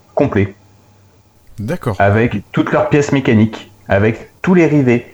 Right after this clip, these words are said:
Speaker 1: Tu peux bouger un rivet, tu prends ton rivet, tu le places ailleurs. Tu peux prendre des notes dans la, dans la maquette trois D.
Speaker 2: Donc j'ai envie d'écrire, euh, sur le cockpit, sur les murs du cockpit, euh, je peux, je peux écrire
Speaker 1: Tu
Speaker 2: sur les
Speaker 1: peux le
Speaker 2: sièges
Speaker 1: faire,
Speaker 2: de
Speaker 1: et c'est enregistré, et c'est retranscrit après dans ta, dans, dans ta maquette trois D.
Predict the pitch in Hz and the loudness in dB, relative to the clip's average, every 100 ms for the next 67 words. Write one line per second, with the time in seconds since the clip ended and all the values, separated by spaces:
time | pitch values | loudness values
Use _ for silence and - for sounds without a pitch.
0 | _ - 113 123 113 147 156 160 139 131 | _ -6 -2 0 0 2 0 0 2 2
1 | 120 170 - _ - - 147 156 147 117 | 2 0 -4 _ -4 0 0 0 0 2
2 | 113 - 110 113 120 104 90 - - - | 0 0 0 -2 0 0 0 -2 -10 -20
3 | - - - 104 - - 196 185 160 156 | -20 -16 -2 -2 -2 0 2 4 4 4
4 | 165 - - - - - - - - 113 | 2 -2 -8 -20 -20 -20 -14 -10 0 2
5 | 143 196 208 175 151 135 147 147 143 139 | 4 2 2 2 2 2 2 0 0 0
6 | 139 131 - 110 110 175 - 110 110 101 | -2 -4 -2 0 0 -2 -8 -2 0 2
7 | 135 151 139 - 135 120 120 135 123 120 | 2 2 2 2 2 2 2 2 2 2
8 | - 147 175 - 110 110 113 107 107 107 | 0 0 0 0 2 4 4 2 2 0
9 | - 156 - 127 113 107 110 104 123 139 | 0 -2 0 2 4 4 2 2 4 4
10 | 165 170 117 107 113 107 - 120 - 110 | 4 4 2 2 2 0 0 -2 0 2
11 | 117 185 123 104 135 180 - 147 143 156 | 2 2 2 2 2 0 -2 -2 -2 0
12 | 165 - 143 151 143 135 - 147 - - | -2 2 2 4 2 0 -2 -2 -2 0
13 | 117 104 151 156 156 147 - 143 135 120 | 2 2 2 0 -4 -4 -4 -2 0 0
14 | - 113 113 - 107 95 104 117 107 101 | 0 -2 -2 -2 -2 -2 -2 -2 0 0
15 | 101 107 107 104 98 98 - 104 90 | 0 -2 0 0 0 -2 -2 -2 -2